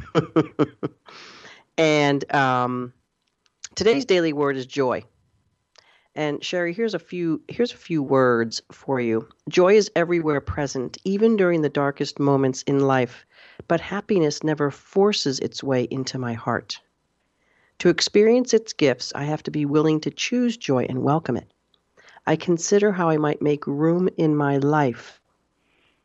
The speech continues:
for more gladness and aliveness. Perhaps it is time to finally release a certain resentment I might be ready to gently transition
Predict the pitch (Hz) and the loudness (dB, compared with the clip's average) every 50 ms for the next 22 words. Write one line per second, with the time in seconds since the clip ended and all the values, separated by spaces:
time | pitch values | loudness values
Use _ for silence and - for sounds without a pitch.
0 | _ _ _ _ _ _ _ - 170 156 156 151 151 147 143 - 147 147 147 143 | _ _ _ _ _ _ _ 0 2 2 4 4 2 2 2 2 2 2 4 2
1 | 147 147 143 139 139 - 135 135 131 131 131 127 131 135 135 - 123 107 85 - | 2 2 2 0 0 0 -2 -2 -2 0 0 0 0 0 -2 -2 -4 -4 -4 -4
2 | - - - 165 160 - - 262 269 - - - 269 269 247 - - - 156 135 | -6 -6 -6 -6 -6 -6 -6 -6 -6 -4 -4 -2 -2 -2 -4 -6 -6 -2 0 0
3 | 131 127 127 - - - - - 170 170 180 196 214 226 233 233 233 202 165 139 | 2 0 0 -4 -8 -12 -6 -2 0 0 2 2 2 2 2 2 0 0 2 2
4 | 123 110 120 - - - - - _ _ _ _ _ _ _ _ _ _ _ - | 2 0 0 -4 -8 -8 -10 -12 _ _ _ _ _ _ _ _ _ _ _ -2
5 | 165 160 - - - 185 - - - 196 202 202 - - 185 190 180 170 165 151 | -2 -2 -2 -2 -2 -2 0 0 2 0 0 0 -2 0 0 0 2 2 2 2
6 | 135 - - - 120 113 95 - - - - _ _ _ _ _ _ _ _ _ | 2 0 -2 -2 -2 -2 -2 -2 -6 -10 -14 _ _ _ _ _ _ _ _ _
7 | _ _ _ _ _ _ _ _ _ _ _ _ - 139 165 170 165 170 175 175 | _ _ _ _ _ _ _ _ _ _ _ _ -4 0 2 4 4 4 2 2
8 | 202 196 180 180 180 175 175 170 165 - - 147 135 - 156 151 156 - 180 175 | -2 0 2 2 2 2 2 0 -2 -4 -8 -10 -4 -2 0 0 0 0 -4 -6
9 | 170 - - 185 175 175 170 170 170 170 170 - 180 165 | -6 -6 -4 -4 -2 -2 0 0 0 -2 -2 -2 -4 -4